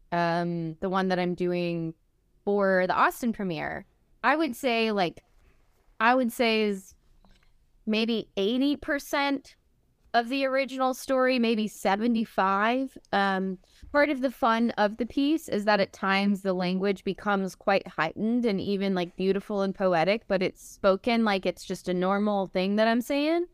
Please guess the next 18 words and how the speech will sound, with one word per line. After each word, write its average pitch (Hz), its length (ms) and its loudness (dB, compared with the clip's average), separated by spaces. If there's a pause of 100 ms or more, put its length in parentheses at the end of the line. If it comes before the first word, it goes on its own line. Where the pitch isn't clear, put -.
(400)
But 269 80 2
I 269 80 4
don't, 277 260 2 (240)
you 240 140 0
know, 208 140 2
I'm 208 140 2
not, 220 220 2 (540)
uh, 202 280 2
oppressing 254 580 -2
audiences 214 680 0
with 202 280 -2 (360)
too 269 340 0
overly 240 400 2
flowery 202 720 2
language 190 500 -2
for 180 140 -6
sixty 185 500 -4
minutes. 185 520 -2